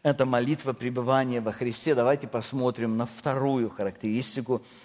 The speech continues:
в оставшиеся несколько минут. Это молитва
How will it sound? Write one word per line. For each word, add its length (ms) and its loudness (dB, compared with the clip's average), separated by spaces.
в 100 -2
оставшиеся 640 -4
несколько 540 -4
минут. 300 -6
Это 140 -2
молитва 760 0